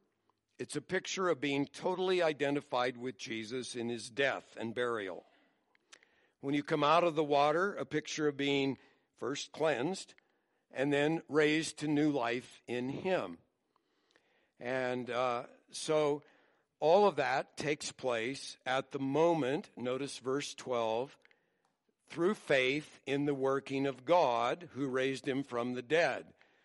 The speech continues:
So at the moment of salvation,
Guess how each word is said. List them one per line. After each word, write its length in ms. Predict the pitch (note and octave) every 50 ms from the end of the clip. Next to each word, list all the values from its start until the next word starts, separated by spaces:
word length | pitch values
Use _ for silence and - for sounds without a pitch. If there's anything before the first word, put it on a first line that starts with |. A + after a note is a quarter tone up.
| _ _ _ _
So 260 | - - D3+ C#3 C#3+
at 100 | C#3+ -
the 80 | - C#3+
moment 440 | C#3+ C#3 C#3 D#3 F3+ F#3+ F#3 F#3 F#3
of 100 | F3+ -
salvation, 1080 | - F3 D3+ D3+ D#3+ E3 C#3 C#3+ C#3 C3+ C3+ C3 - - - C3 B2+ C#3 D#3+ E3+ E3